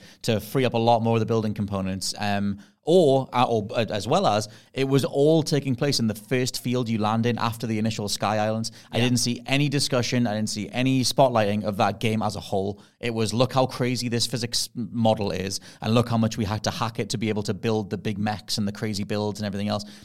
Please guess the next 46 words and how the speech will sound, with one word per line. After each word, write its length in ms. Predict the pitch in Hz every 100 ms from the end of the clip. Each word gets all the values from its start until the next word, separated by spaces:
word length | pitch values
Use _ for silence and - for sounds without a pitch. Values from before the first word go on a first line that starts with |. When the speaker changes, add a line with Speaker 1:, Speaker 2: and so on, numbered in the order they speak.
| -
Speaker 1:
You 140 | 117
can't 220 | 110 139 139
do 100 | 135
those 220 | 139 131
in 80 | 120
the 80 |
game 420 | 104 120 120 104 101
Speaker 2:
Yeah. 180 | 196 147
Speaker 1:
for 260 | 104 101 - _ _ 117 101 - -
d-, 140 | 147
d-, 80 | -
ages, 720 | 117 156 156 135 104 87 82
fifty, 360 | - 143 143 143
sixty, 380 | - 143 - 135
it 180 | 95
takes 200 | 135 143
forever 560 | - 143 131 143 143 131
to 100 | 117
get 160 | 120 95
enough 160 | 110
power 240 | 110 110 110
cells 320 | 101 98 95 - -
to 100 | 127
do 100 | 120
anything 220 | 113 107
like 200 | 101 104
that, 120 | 101
and 140 | 104 107
barely 220 | 113 117
then 180 | 110 113
would 100 | 113
you 60 | 107
even 140 | 101
have 80 | 101
the 80 | 92
resources 420 | 104 98 101 92
to 100 | -
do 180 | 90 104
so. 240 | 101 82
Speaker 2:
<laughs> 320 | 117 127 - -
Speaker 1:
It's 160 | 131
like, 100 | 143
it's 120 | 143
a 60 | 170
really 240 | 165 170
fun 420 | 156 - 139 139